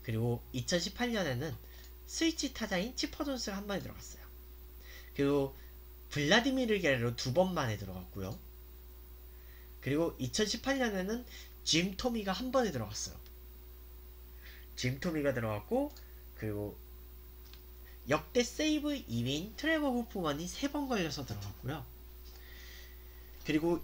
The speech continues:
이천십구 년, 이제 업데이트가 됐어요. 이천십구 년에는 그 마리아노 리베라, 리베라가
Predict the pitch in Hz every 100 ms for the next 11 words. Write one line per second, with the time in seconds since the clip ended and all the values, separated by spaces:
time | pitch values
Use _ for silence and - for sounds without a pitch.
0 | - 156 - 247 254 311 - - 226 127
1 | - - - - 131 139 107 - 247 -
2 | 196 - - 92 127 - - - - -
3 | - - - 147 226 220 262 269 240 185
4 | 160 190 127 - - - - - - -
5 | - - - - - - - - - -
6 | - - - 123 120 117 - - - -
7 | - - 110 110 185 302 302 269 190 135
8 | 123 98 - - - - - - - -
9 | - - 117 143 202 170 135 175